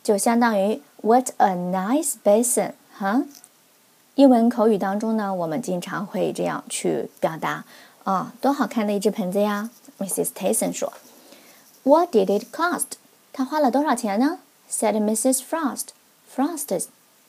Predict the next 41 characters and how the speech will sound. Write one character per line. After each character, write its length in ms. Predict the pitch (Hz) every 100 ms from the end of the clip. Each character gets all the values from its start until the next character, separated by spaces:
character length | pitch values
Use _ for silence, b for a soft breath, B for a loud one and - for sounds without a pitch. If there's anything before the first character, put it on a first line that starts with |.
| -
女 200 | 220 185
士 320 | - 196 185 -
问 220 | 208 190
道。 220 | 185 175 - _ _ b b b b b _ -
Half 260 | 359 440 349
a 40 |
crown， 480 | - 233 208 180 - _ _ _ -
半 240 | 349 269
克 240 | - 349 240
朗。 420 | - - 180 - - _ _ _ -
Crown 480 | - 294 254 175 - _ _ _ _ -
在 120 | 202
这 120 | 202
里 120 | 190 175
是 360 | 190 185 - -
英 160 | 208 196
国 100 | 175
的 100 | 185
货 140 | 214
币 140 | 180
单 180 | 175 202
位， 160 | 220 -
克 200 | - 269
朗 200 | 214 151
的 80 | -
意 180 | 190 185
思， 180 | - - _ -
半 200 | 302 240
克 220 | - 226
朗。 240 | 180 - - _ _ _ _
Said 420 | - 247 233 226 - 240
Missus 380 | 233 240 233 -
Brown， 360 | 277 302 196 - _ _
布 120 | 285
朗 240 | 208 - -
夫 220 | - - 202
人 180 | 185
说。 260 | 175 - - b b b b b b -
Did 400 | 226 220 208 214
it 80 | 220
indeed？ 440 | 214 226 311